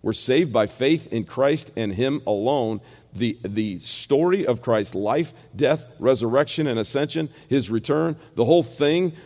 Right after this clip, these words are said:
Paul's certainly talking about that and the,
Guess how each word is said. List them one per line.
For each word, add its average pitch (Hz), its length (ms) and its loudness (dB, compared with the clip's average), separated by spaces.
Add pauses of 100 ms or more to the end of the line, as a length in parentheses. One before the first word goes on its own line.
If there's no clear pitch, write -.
(120)
Paul's 143 320 2
certainly 170 420 2
talking 147 400 2
about 117 280 0
that 117 280 0 (200)
and 120 180 2
the, 110 140 2